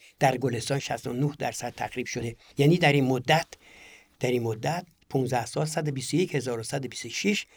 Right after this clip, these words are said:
هکتار جنگل تخریب شده. یعنی که ببینید که این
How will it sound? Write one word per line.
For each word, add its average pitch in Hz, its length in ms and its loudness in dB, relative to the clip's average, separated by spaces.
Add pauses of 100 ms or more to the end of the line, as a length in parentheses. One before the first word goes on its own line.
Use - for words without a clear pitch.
(120)
هکتار 147 580 2 (260)
جنگل 123 440 0
تخریب 123 440 -6
شده. - 400 -14 (440)
یعنی 127 600 -2 (280)
که 139 140 0
ببینید 147 360 2
که 220 180 -2 (300)
این 226 260 -2